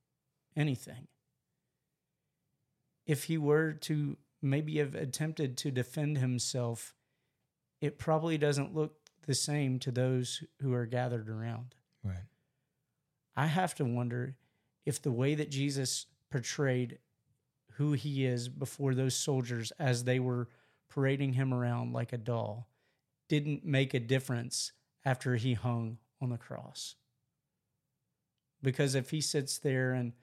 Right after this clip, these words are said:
Speaker 1: and starts to defend who he is and the way they're treating him, maybe they do treat it like any other crucifixion.
Speaker 2: Hmm.
Speaker 1: But he doesn't.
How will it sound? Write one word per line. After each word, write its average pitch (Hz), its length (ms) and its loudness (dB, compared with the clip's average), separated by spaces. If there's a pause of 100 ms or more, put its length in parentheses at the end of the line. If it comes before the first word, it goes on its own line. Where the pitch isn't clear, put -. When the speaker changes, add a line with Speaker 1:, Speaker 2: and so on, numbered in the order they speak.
(440)
Speaker 1:
and 131 120 0
starts 139 440 0
to - 140 -6
defend 127 500 0
who 131 180 0
he 123 240 2
is 123 300 2
and 123 120 0
the 117 60 -2
way 123 220 2
they're 120 180 -2
treating 127 460 -2
him, 113 320 -4 (1300)
maybe 139 320 2
they 135 180 2
do 131 200 -2
treat 123 300 -4
it 123 120 -6
like 117 220 -6
any 117 220 -4
other 117 260 -8
crucifixion. 120 840 -8 (180)
Speaker 2:
Hmm. 87 200 0 (1300)
Speaker 1:
But 131 120 6
he 135 120 4
doesn't. 123 400 0